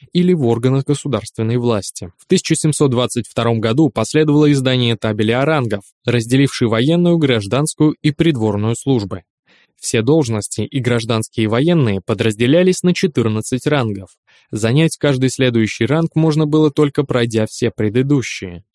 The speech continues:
Чиновник, достигавший восьмого класса, или офицер получали потомственное дворянство.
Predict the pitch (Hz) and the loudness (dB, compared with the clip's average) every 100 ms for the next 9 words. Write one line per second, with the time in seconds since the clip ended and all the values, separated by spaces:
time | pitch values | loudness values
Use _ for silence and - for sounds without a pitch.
0 | _ _ - - 123 175 131 101 98 113 | _ _ -12 -4 0 2 2 -2 -4 -4
1 | - 127 131 - 120 113 - 123 113 107 | -2 0 0 0 -2 0 -2 -2 -2 0
2 | 135 160 - 117 104 - 135 127 123 - | -2 -2 -2 -6 -6 -2 2 2 0 -2
3 | 131 - 180 - 143 123 - 180 170 175 | -2 0 0 2 2 2 2 2 2 0
4 | - 117 113 - 120 123 117 131 143 120 | -2 -4 -4 -4 -2 0 0 0 0 -2
5 | 98 - 98 | -4 -12 -16